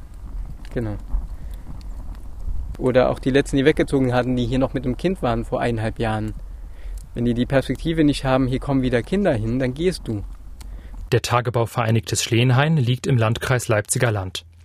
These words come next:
Speaker 2: Den Landrat Henrik Reichen treffe ich in seinem Büro in Borna. Als erstes fällt mir ein riesiges Gemälde an der Wand auf. Es zeigt eine farbenfrohe, dennoch vom Bergbau zerfurchte Landschaft.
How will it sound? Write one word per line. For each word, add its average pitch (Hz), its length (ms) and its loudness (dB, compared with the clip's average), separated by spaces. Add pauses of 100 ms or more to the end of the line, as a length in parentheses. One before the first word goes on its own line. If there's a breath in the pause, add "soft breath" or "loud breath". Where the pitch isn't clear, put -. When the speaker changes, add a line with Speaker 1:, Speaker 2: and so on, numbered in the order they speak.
(400 loud breath)
Speaker 2:
Den 113 80 4
Landrat 117 500 2
Henrik 113 380 2
Reichen 113 320 2
treffe - 320 0
ich 147 140 -2
in 139 80 6
seinem 135 240 6
Büro 120 260 4
in 127 160 4
Borna. 107 360 4 (500 loud breath)
Als - 180 2
erstes 156 420 2
fällt - 220 0
mir 131 80 2
ein 117 120 4
riesiges 127 460 4
Gemälde 120 440 4
an 107 100 0
der 113 100 4
Wand 123 220 2
auf. 113 300 0 (560 loud breath)
Es 127 120 2
zeigt 135 280 0
eine 117 160 4
farbenfrohe, 127 720 4 (260 loud breath)
dennoch 120 320 4
vom 117 220 2
Bergbau 127 440 2
zerfurchte 131 580 4
Landschaft. 113 560 -2